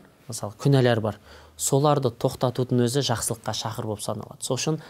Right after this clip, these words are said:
Алла Құран-ы Кәрімде айтады: «Сіздердің араларыңыздан сондай бір топ болсын, игілікке шақырсын, жақсылыққа үндесін, жамандықтан тыйсын, міне нағыз солар табысқа жетушілер», — дейді. Адам баласы табысқа жету үшін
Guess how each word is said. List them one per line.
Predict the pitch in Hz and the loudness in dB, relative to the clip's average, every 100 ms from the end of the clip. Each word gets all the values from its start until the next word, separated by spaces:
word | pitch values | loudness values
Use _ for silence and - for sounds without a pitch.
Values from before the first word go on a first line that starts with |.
| - | -16
Алла | - 117 127 | -2 2 2
Құран-ы | - 123 120 110 | 2 0 0 -2
Кәрімде | 110 110 104 | -4 -2 -2
айтады: | 123 135 151 - - | 0 -2 -4 -12 -20
«Сіздердің | - - 127 131 131 131 127 | -8 0 0 4 4 4 0
араларыңыздан | 117 123 123 123 117 113 | 2 4 4 2 -2 -2
сондай | 104 - 170 196 | -4 -2 0 2
бір | 156 139 | 2 -2
топ | - 117 | -2 -4
болсын, | - 113 - 98 - _ _ _ _ _ _ | 0 0 0 -4 -12 _ _ _ _ _ _
игілікке | - 147 143 131 - | 0 2 4 0 2
шақырсын, | 151 151 127 120 - 107 104 _ - _ | 2 4 2 -2 -2 -4 -8 _ -20 _
жақсылыққа | - 120 - 139 135 165 | -2 -2 2 0 0 2
үндесін, | 175 165 143 117 104 - _ _ | 6 6 4 0 -4 -8 _ _
жамандықтан | - 117 120 131 127 - 113 | -4 -2 2 0 -2 -2 -2
тыйсын, | 107 120 113 160 170 - _ _ | 0 -2 0 -2 -2 -8 _ _
міне | 117 127 151 135 | 0 4 4 2
нағыз | 131 120 120 127 | 0 0 0 -2
солар | - 113 120 | -4 -2 -2
табысқа | 117 110 110 - 117 | -4 -4 -2 -2 -4
жетушілер», — | 110 117 117 - 117 110 | -4 -4 -4 -4 -4 -4
дейді. | 120 - _ _ - _ | -8 -18 _ _ -20 _
Адам | - 139 175 185 | -2 2 4 6
баласы | 175 170 156 | 4 4 -2
табысқа | - 143 143 - 120 | 0 0 0 0 2
жету | 123 127 139 | 2 2 0
үшін | - 196 | 4 4